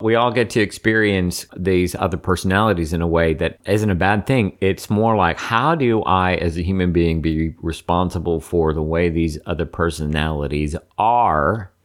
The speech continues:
And I'm not gonna change them. I'm not going to have them be different. I'm not gonna have the judges be less arrogant. I'm not gonna have the inventors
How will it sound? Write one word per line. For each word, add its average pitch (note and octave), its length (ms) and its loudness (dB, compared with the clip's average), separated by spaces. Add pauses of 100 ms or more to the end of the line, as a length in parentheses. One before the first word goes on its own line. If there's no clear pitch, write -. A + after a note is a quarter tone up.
(260)
And G2+ 140 2
I'm G#2+ 220 2
not A2 280 0
gonna A#2+ 200 0
change A2+ 500 -2
them. D2+ 300 0
I'm F#2 200 0
not G2+ 300 0
going G#2+ 300 0
to G2+ 160 -2
have G2 300 0
them F2+ 180 0
be E2+ 160 -4
different. D#2+ 440 -2
I'm F2+ 160 0
not F#2 260 -2
gonna G#2+ 160 0
have G2+ 280 0
the G2 80 0
judges F2+ 460 0
be F#2 260 0
less F2+ 340 -2 (120)
arrogant. D#2 500 0
I'm F#2+ 100 0
not G#2 180 -2
gonna G#2 140 -4
have G2+ 220 0
the F#2+ 120 0
inventors F2+ 680 0